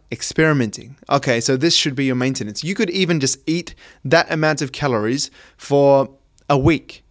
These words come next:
And if your weight maintains, then that is your true maintenance. But sometimes the formula is not too wrong. Maybe sometimes you,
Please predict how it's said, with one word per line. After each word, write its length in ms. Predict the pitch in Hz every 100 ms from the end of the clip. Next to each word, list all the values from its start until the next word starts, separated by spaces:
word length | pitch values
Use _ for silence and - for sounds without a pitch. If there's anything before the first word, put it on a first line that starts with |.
| _ _ -
And 140 | 120
if 140 | 127 131
your 160 | 123
weight 240 | 120 208 220
maintains, 540 | 190 160 180 165 117
then 160 | 131 143
that 140 | 165
is 140 | 175
your 100 | 175
true 220 | 160 - 160
maintenance. 460 | 151 151 117 107
But 120 | -
sometimes 520 | 123 196 196 180 190 170
the 80 |
formula 360 | 156 151 147 135
is 60 | 123
not 160 | 131
too 140 | 127 127
wrong. 260 | 127 110
Maybe 260 | 120 175 190
sometimes 520 | 185 160 160 147 135
you, 260 | 143 135